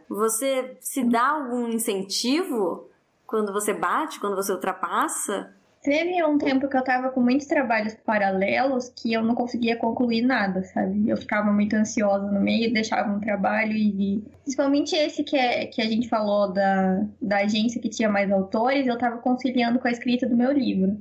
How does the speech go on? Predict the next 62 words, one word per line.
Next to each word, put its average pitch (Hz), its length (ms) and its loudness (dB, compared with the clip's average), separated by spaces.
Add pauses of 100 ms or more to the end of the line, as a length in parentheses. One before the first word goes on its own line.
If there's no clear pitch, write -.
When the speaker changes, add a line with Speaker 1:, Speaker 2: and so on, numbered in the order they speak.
Speaker 2:
Então 247 220 2
eu 254 80 4
escrevia 254 460 2
quinhentas 247 340 0
palavras 226 420 0
lá 220 160 2
na 214 100 4
antologia, 233 640 2
voltava 254 440 0
pro 226 180 0
meu, 247 140 4
escrevia 226 400 0
um 226 80 4
pouco 285 400 0
e 285 80 4
eu 269 80 0
acabava 262 400 0
não 262 80 2
fazendo 254 340 2
nada, 254 460 0
sabe? 196 180 -2
Não 202 100 0
batendo 214 320 0
meta 214 280 0
nenhuma. 214 420 2 (260)
Aí 233 240 0
eu 285 100 2
peguei 285 340 2
e 277 40 -2
falei, 262 220 0
"Eu 240 140 -2
vou, 269 480 2
eu, 220 160 2
eu - 100 2
gosto 220 220 2
muito 226 180 2
de 247 60 2
doce, 208 500 -2 (240)
o 208 160 2
dia 214 180 4
inteiro 196 340 0
comendo 196 420 0
doce." - 200 -12 (240)
E 269 80 2
eu 247 80 2
falei, 247 160 0
"Eu 254 60 -2
só 277 160 2
vou 349 200 0
poder 294 200 2
comer 214 380 0
meu 196 100 0
doce 240 500 0
a 208 80 2
hora 226 200 2
que 240 60 -2
eu 247 60 0
bater 254 340 0
a 233 60 2
meta 233 300 2
desse 220 220 0
projeto." 233 640 -2